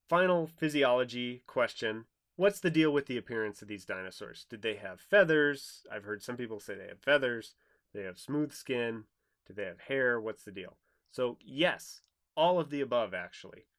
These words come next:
Skin impressions left by ceratopsian dinosaurs, so like Triceratops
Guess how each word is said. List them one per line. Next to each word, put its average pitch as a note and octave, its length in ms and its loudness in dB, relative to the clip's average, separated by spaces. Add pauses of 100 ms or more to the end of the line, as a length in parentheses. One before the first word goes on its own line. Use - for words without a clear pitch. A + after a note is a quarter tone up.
(260)
Skin - 360 0
impressions D#3 600 2
left B2 280 0
by A2+ 140 2
ceratopsian B2 1040 -2
dinosaurs, C3 540 -2
so B2+ 140 -6
like - 220 -8
Triceratops A#2+ 840 -2